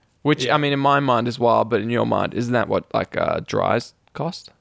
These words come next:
Speaker 2: Nah,
Speaker 1: Is
Speaker 2: man,
Speaker 1: it?
Speaker 2: dries are, like, forty-five if they're on special.
Speaker 1: Yeah, okay. There you go,
Speaker 2: Yeah.
Speaker 1: then.
Speaker 2: Drafts,
Speaker 1: I
Speaker 2: I
Speaker 1: mean,
Speaker 2: mean, are cheaper.
Speaker 1: Miller's Chill's good 'cause, like, when I was a kid and I'm like, "I don't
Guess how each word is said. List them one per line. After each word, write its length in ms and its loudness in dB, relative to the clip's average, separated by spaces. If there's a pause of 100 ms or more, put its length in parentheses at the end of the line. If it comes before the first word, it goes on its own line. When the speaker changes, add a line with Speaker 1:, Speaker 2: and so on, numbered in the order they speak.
(280)
Speaker 2:
Nah, 220 -2
Speaker 1:
Is 100 -2
Speaker 2:
man, 100 2
Speaker 1:
it? 60 -6
Speaker 2:
dries 360 0
are, 60 -4
like, 280 -10
forty-five 960 -4
if 120 -8
they're 140 -4
on 200 -8
special. 640 -10 (540)
Speaker 1:
Yeah, 300 4
okay. 320 -4 (180)
There 140 0
you 80 -6
go, 80 -10
Speaker 2:
Yeah. 180 -10
Speaker 1:
then. 120 -14 (200)
Speaker 2:
Drafts, 580 0
Speaker 1:
I 40 -2
Speaker 2:
I 40 0
Speaker 1:
mean, 220 0
Speaker 2:
mean, 140 -18
are 60 -20
cheaper. 460 -16 (920)
Speaker 1:
Miller's 320 4
Chill's 240 2
good 280 2
'cause, 200 -2
like, 200 0
when 140 0
I 80 4
was 140 2
a 60 -6
kid 460 -2
and 120 -8
I'm 120 -4
like, 300 -4
"I 80 -2
don't 200 -2